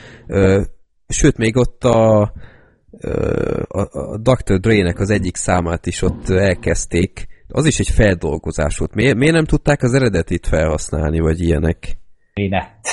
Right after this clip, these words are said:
Speaker 2: <laughs>
Speaker 1: Vagy, vagy, vagy használjanak, tényleg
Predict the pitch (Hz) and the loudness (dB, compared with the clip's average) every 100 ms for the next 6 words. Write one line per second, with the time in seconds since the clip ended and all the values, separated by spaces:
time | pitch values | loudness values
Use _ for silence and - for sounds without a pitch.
0 | - - - - - 180 - 160 - 156 | -10 -8 -6 -4 -4 -6 -10 -4 0 2
1 | 185 - 113 101 147 151 - 151 196 180 | 2 0 -4 -2 0 0 -2 0 2 2
2 | 175 156 147 - - - 196 - 101 | 2 2 0 -4 -14 -8 0 2 0